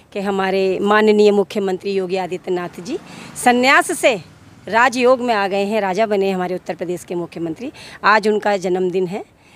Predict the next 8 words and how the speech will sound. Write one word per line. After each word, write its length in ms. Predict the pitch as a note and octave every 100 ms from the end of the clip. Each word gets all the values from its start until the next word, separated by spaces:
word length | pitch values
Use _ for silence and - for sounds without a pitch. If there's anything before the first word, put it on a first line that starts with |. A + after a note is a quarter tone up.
| - _
इस 500 | - G#3+ - G#3+ G#3 -
उपलक्ष्य 480 | A3+ A#3 A#3 - B3+
में 220 | B3 A#3
आज 360 | G#3 A3 A3 G#3
पर्यावरण 460 | B3 A#3+ B3 B3
दिवस 320 | G#3+ A3 A#3+
भी 140 | B3+ C#4
है, 200 | A#3